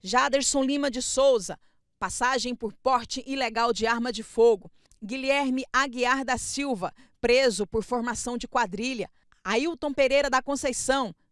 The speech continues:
passagem por tráfico de drogas. Anderson Henrique Ribeiro da Silva, assassinato. Murilo Souza de Alcântara, roubo.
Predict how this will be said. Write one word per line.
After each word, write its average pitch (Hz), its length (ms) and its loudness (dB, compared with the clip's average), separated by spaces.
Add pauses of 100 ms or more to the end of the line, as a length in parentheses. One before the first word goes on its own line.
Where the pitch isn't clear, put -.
passagem 226 600 0
por 226 200 -6
tráfico 247 580 2
de 226 100 -2
drogas. 233 560 4 (320)
Anderson 294 520 -4
Henrique 262 360 -4
Ribeiro 247 400 0
da 247 120 -4
Silva, 233 680 -6
assassinato. 226 1000 -4 (400)
Murilo 247 360 -4
Souza 262 420 0
de 220 80 -2
Alcântara, 240 640 -2
roubo. 185 720 0